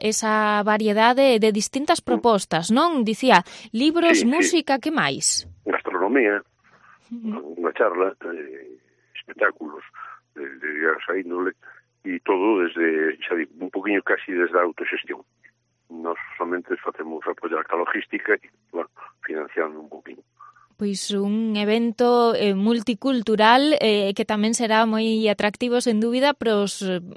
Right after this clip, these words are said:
Speaker 1: peregrinos que fagan o camiño portugués e que pasen por Caldas e que vexan que tamén, eh, a multiculturalidade vive todos os días do ano en Caldas.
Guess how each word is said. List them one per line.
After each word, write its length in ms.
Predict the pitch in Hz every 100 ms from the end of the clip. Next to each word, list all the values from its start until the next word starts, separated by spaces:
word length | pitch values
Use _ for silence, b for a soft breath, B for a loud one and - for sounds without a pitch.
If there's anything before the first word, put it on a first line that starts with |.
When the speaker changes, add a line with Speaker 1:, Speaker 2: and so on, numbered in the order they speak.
| - -
Speaker 1:
peregrinos 720 | 196 180 175 202 214 294 - 233
que 80 | 190
fagan 320 | 185 196 220
o 80 | 233
camiño 400 | 226 214 220 208
portugués 480 | 208 214 220 233 214
e 80 |
que 80 | 185
pasen 240 | 185 208 202
por 160 | 226
Caldas 480 | 202 240 240 254 277 B B B
e 160 | 214 -
que 160 | 190
vexan 320 | 190 202 226 233
que 160 | 240
tamén, 480 | 220 214 220 226 214 B B B
eh, 240 | - 202 190
a 160 | - 185 202
multiculturalidade 1500 | 226 208 233 - 208 180 214 202 202 196 196 202 214 208 190
vive 400 | 214 208 202 165 -
todos 320 | 233 240 220
os 160 | 208 214
días 320 | 226 196 196
do 160 | 196
ano 240 | 240 247 175
en 80 | 175
Caldas. 640 | 156 151 143 180 -